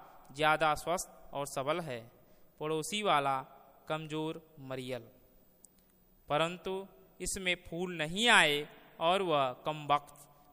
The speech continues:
कंधे पर से फूल पड़ा है। मरियल सा पेड़ है, पर क्या मजाल कि आप उसमें फूल के सिवा और कुछ देखें। पत्ते हैं नहीं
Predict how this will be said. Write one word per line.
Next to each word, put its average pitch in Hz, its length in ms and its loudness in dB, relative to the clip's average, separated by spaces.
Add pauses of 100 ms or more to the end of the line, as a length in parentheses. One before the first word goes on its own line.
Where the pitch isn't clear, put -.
कंधे 170 400 0 (380)
पर 151 120 -4
से 156 200 -6
फूल 147 320 -8
पड़ा 123 320 -2
है। 113 160 -12 (960)
मरियल 143 380 -2
सा 175 180 0
पेड़ 190 300 0
है, 143 340 -4 (300)
पर 156 140 0
क्या 160 300 2
मजाल 160 380 4
कि 135 340 -10 (400)
आप 170 640 4
उसमें 165 300 -8
फूल 180 420 -8
के 202 160 -4
सिवा 143 420 2 (320)
और 151 180 0
कुछ 139 300 -12
देखें। 120 420 -10 (1000)
पत्ते 185 380 -2
हैं 151 240 -2
नहीं 208 340 -4